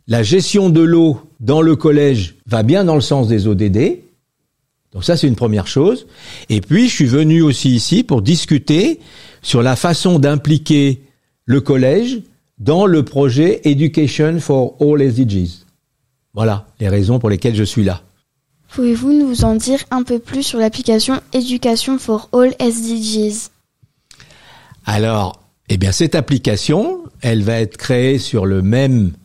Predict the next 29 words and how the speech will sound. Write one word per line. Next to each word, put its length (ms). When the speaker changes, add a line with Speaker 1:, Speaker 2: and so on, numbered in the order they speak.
Speaker 1:
modèle 680
que 140
Water 640
for 260
All 140
S 140
D 140
Gs, 300
c'est-à-dire 480
que 300
un 120
programme 580
d'éducation 800
dans 360
un 100
collège, 680
dans 200
un 80
lycée, 720
si 140
on 100
est 80
en 120
France, 360
mais 140
dans 180
des 220
établissements 720
autres, 280